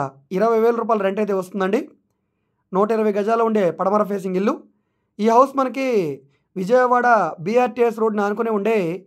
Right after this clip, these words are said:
గులాబీ తోట ఏరియాలో వస్తుందండి. గులాబీ తోట ఏరియా బీఆర్టీఎస్ రోడ్ నుంచి కేవలం నూట యాభై మీటర్ల దూరంలో ఉంటుందండి. అంటే సుమారుగా మధ్యలో maybe ఉంటే ఒక పది హౌస్‌లు ఉంటాయన్నమాట,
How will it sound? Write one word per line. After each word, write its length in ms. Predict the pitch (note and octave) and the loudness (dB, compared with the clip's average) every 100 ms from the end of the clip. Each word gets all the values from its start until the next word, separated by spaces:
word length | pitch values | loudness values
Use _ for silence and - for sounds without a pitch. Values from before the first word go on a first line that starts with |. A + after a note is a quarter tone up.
| _ _ _ _ - | _ _ _ _ -4
గులాబీ 340 | A3 B3+ B3+ B3 | 2 2 2 -2
తోట 120 | A#3 A3+ | -2 0
ఏరియాలో 260 | G#3 G#3+ G#3+ | 0 2 0
వస్తుందండి. 340 | F#3+ F#3+ F#3+ C4 - _ _ - | -2 -4 -2 -2 -4 _ _ -6
గులాబీ 300 | E3+ G3+ G#3+ G#3+ | 2 2 2 -2
తోట 140 | G3 F#3+ | -4 -2
ఏరియా 200 | F3+ G#3 D4+ _ _ _ _ - | 0 -2 -2 _ _ _ _ -8
బీఆర్టీఎస్ 560 | F#3 B3+ C4+ A3 C4 B3+ | -2 2 2 0 -4 -2
రోడ్ 140 | A3+ A3 | -4 -4
నుంచి 180 | G#3+ G#3+ | -8 -4
కేవలం 320 | G#3 A#3 A#3 D#3+ B2 _ _ _ - F3+ | 0 2 0 -2 -10 _ _ _ -6 -2
నూట 140 | G#3+ A3+ | 2 4
యాభై 180 | A3 G#3+ | 2 0
మీటర్ల 240 | G3+ G3+ G#3 G3+ | -4 -4 -2 0
దూరంలో 240 | A3+ A3+ G3+ | 0 0 0
ఉంటుందండి. 320 | G3+ G3 D4 - _ _ _ G3+ | -2 -2 -4 -8 _ _ _ -6
అంటే 140 | G#3+ A3+ | -4 -2
సుమారుగా 340 | G#3 A3+ A#3 G#3 | 0 2 2 -2
మధ్యలో 280 | F#3+ A3+ G3+ A#3 B3+ _ _ _ - | -2 0 0 -2 -6 _ _ _ -6
maybe 180 | G3 A3+ | -4 0
ఉంటే 140 | G#3+ A#3+ | 0 0
ఒక 80 | A3 F#3 F#3 | -2 -4 -4
పది 140 | F#3 | -2
హౌస్‌లు 260 | G3+ G#3+ A3 | 0 0 -2
ఉంటాయన్నమాట, 340 | G3+ G3+ F#3+ | -4 -2 -2